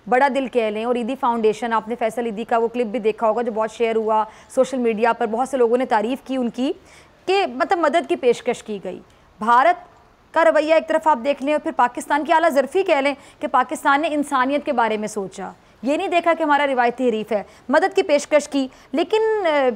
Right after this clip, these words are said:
ये शायद हमारी मदद की पेशकश को या जो हमारा मुस्बत एक रवैया है,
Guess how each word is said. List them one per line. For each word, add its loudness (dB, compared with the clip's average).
ये -2
शायद 2
हमारी 2
मदद 2
की -2
पेशकश 0
को 4
या 2
जो 4
हमारा 4
मुस्बत 0
एक 2
रवैया 2
है, 0